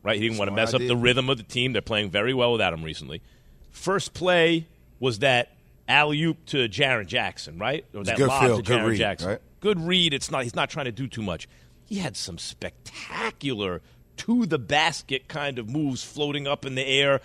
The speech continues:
Speaker 1: laid it up, jammed it. I, I, I, in return from the eight-game suspension, he wound up, Ja did, with
Speaker 2: Ooh.
Speaker 1: seventeen points, five assists,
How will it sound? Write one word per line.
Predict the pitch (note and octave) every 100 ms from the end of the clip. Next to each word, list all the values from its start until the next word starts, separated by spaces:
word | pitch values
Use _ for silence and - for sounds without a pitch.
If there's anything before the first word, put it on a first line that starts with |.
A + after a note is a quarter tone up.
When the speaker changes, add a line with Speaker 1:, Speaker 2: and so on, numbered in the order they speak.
| - - _
Speaker 1:
laid | G#2+ C#3 C#3+
it | B2+
up, | C3+ C#3 -
jammed | - A#2 B2+ B2
it. | B2+ - - _ - - _
I, | A#2+
I, | - C3+ C#3 C#3
I, | D3+ D3+ -
in | D#3+
return | D3 - G3+ A3+ A3 A3 - - _ _ _ _ _ _
from | F3 C#3+ B2+
the | B2+ -
eight-game | F3+ G3+ D3 D#3+ F3+ E3+
suspension, | - A#2 - D#3+ D3+ - C#2 D#2+ _ _ _ - - - _ _ _
he | - D3+
wound | B2 F3+ G#3+ G#3+
up, | B2 A2 - - _ _ _ _ -
Ja | C#3 C3 G#2
did, | F2+ F2 G#2 _ _
with | G2 G#2
Speaker 2:
Ooh. |
Speaker 1:
seventeen | - D3 G3+ G3 G#3 A3
points, | C#3 A2 C3 - - _ _ _ _ _ _ _
five | D#3 F#3 G#3
assists, | - D3 C#3 - - -